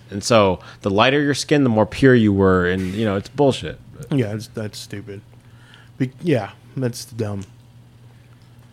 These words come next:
Speaker 2: But yeah, no, I
Speaker 1: And it's like when your religion, straight, you're liter-, is t-, attacking an identity like that, of course people are gonna be forced to, like, tear it down. 'Cause it's
Speaker 2: Right.
Speaker 1: like,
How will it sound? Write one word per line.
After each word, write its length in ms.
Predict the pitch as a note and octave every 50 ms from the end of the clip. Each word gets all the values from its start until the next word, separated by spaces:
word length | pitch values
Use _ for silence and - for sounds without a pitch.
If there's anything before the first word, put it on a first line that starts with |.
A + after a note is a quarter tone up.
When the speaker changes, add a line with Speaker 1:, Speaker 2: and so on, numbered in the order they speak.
| - - - - -
Speaker 2:
But 160 | B2 A#2+ A2+ A2
yeah, 120 | G#2+ G#2
no, 180 | A2 B2+ D3 E3
I 140 | E3 F3
Speaker 1:
And 80 | F#3+ F3+
it's 100 | D3 -
like 140 | F#3 E3+ C#3
when 140 | E3+ E3+ E3+
your 140 | E3+ E3
religion, 500 | C#3+ C#3+ C#3+ D#3+ F3 F3 D#3+ F3 D3 A2+ -
straight, 240 | - D#3 D3+ D3+ A#2+
you're 140 | B2 C3
liter-, 220 | B2 B2+ C#3+ D3+ F3+
is 140 | - A#2+ -
t-, 140 | - D#3
attacking 500 | D3+ B2+ A#2 - - C3 C#3 A#2+ C3 C#3+
an 60 | C3 A#2+
identity 420 | A2+ F#2+ A#2+ C3+ C#3 A#2 G#2 G2+
like 160 | F#2 F2+ F2
that, 200 | - G2+ G2+ G2+
of 100 | A2 -
course 220 | - F#3 F#3 - -
people 180 | - - -
are 20 | G2+
gonna 100 | G#2+ G2
be 60 | F#2
forced 360 | F2 - - G2+ G2 - -
to, 60 | - F2
like, 260 | E2+ F#2 F2+ E2+ -
tear 220 | - G2+ G#2 F#2 F2
it 80 | E2
down. 260 | F#2+ F#2 E2+ D2+ D2+ -
'Cause 180 | - G#2 G#2+
it's 60 | C#3+ C#3
Speaker 2:
Right. 180 | A#2+ G#2+ F#2 -
Speaker 1:
like, 80 | -